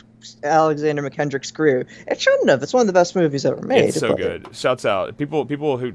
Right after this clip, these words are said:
Speaker 2: uh, shouts out to Alexander McKendrick, uh, Burt, and Big, Big Burt, baby, and Tony Curtis. Um, if you haven't watched The Sweet Smell of Success, it's on Amazon Prime for free if you're a subscriber. Uh, it's from nineteen fifty-seven, and if you're afraid of old movies,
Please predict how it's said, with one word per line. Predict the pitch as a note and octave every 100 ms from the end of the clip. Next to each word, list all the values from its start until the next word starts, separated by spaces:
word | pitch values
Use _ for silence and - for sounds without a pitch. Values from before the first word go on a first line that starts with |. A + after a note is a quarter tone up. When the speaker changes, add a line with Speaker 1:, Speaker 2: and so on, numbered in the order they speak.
| -
Speaker 2:
uh, | A2+ B2+
shouts | - D#3 D3+
out | B2+
to | G2+
Alexander | F#2+ G2 F#2
McKendrick, | F#2 F#2 F#2+ - - - - -
uh, | - G2 F#2
Burt, | G2+ G2 F#2 -
and | F2+ G2 -
Big, | A2+ A2 G#2 A2
Big | B2 B2+ A2
Burt, | G#2+ G2+ G2 -
baby, | A2+ G2 G#2 G#2+ _ _ _ -
and | G#2
Tony | G2 G2 G2
Curtis. | G2+ G2 G2 G#2 - -
Um, | G2+ G2 F#2+ F#2 _
if | G2
you | A#2+ A#2+
haven't | A2 G#2 F#2+ - _
watched | - G2 F#2 - -
The | F#2+
Sweet | - G2 F#2+
Smell | - G2 F#2
of |
Success, | - F#2+ F2+ F2+
it's | G2
on | G2+ G2 F#2
Amazon | F#2+ F#2+ F2+ E2+
Prime | - A2 A2 A2
for | -
free | - - C#3+
if | C#3+
you're | A2
a | F#2+
subscriber. | G#2 - C#3+ C3 C3 C3 C3 - - - -
Uh, | F#2+ F#2 F#2
it's | - -
from | G#2+
nineteen | G#2+ G#2+
fifty-seven, | A2 G#2 G#2+ A2 G#2 G#2+ G#2+ - - - -
and | - F#2+ F#2+
if | F#2+
you're | G#2 F#2
afraid | G#2+ A2+
of | G#2
old | G#2+ G2+
movies, | G#2 G#2 A2 G#2